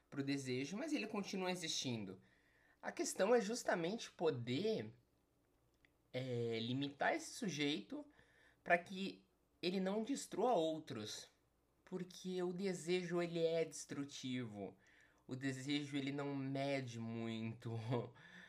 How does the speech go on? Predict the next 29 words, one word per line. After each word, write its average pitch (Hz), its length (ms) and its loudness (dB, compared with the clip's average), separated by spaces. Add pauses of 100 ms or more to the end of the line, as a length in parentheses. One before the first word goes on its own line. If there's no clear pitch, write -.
(400)
É 139 140 2
uma 139 180 4
questão 127 540 0
do 113 160 0
id, 104 480 -2
é 120 100 0
uma 120 200 2
questão 117 580 -2
justamente 110 760 -2
de 127 520 -4
destruição. 117 1200 -6
O 110 60 -10
desejo 131 440 -4
não 143 200 -6
pensa, 147 580 -4
"Ah, 139 400 0 (500)
isso 120 320 -8
vai 110 160 2
machucar 107 520 -4
o 107 80 -6
outro, 104 500 -4
ou 101 100 -4
isso 104 220 -8
vai 104 140 0
me 101 100 -4
machucar." 98 680 -6
É 135 80 -6
uma 151 120 -6
questão 139 540 -8